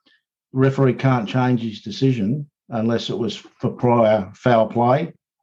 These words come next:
uh, or on the advice of a touch judge. So, uh, in terms of it being out of play or foul play. So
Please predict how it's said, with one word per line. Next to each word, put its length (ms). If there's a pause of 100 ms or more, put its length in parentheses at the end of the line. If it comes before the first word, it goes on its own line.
(260)
uh, 320
or 200
on 120
the 120
advice 360
of 80
a 40
touch 300
judge. 380
So, 420 (840)
uh, 140
in 180
terms 460
of 120
it 220
being 220
out 120
of 120
play 280
or 340 (320)
foul 280
play. 300
So 480